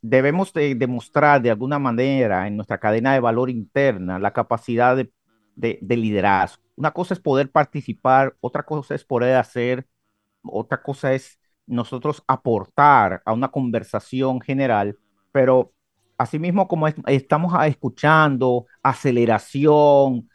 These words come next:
cambio, velocidad, transformación en estos días, recuerden, eh, y, y literalmente lo estamos repitiendo mucho, mucho últimamente,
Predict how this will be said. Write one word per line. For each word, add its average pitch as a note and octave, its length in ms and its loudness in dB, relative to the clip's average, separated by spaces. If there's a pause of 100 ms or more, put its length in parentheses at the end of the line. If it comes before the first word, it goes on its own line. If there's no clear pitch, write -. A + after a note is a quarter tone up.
(140)
cambio, B2+ 1040 0
velocidad, B2+ 1200 2
transformación C#3 840 -4
en E3 140 -4
estos D3+ 320 -2
días, C3 420 0
recuerden, B2+ 920 -2 (480)
eh, A2+ 460 0
y, C3 240 -2
y A#2+ 220 -4
literalmente C3+ 1040 0
lo B2 280 -2
estamos C3+ 340 -6
repitiendo C3+ 520 -4
mucho, B2 460 -4
mucho B2+ 480 -4
últimamente, C3 760 -6